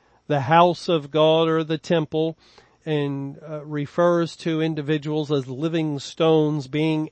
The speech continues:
added to the city. The Bible also uses the figure of a wall in the book of Nehemiah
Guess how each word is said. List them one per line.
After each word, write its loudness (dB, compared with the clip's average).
added 0
to -4
the -6
city. -4
The 2
Bible 4
also 0
uses -6
the -6
figure -4
of 0
a 2
wall 2
in 0
the -2
book -4
of -4
Nehemiah 0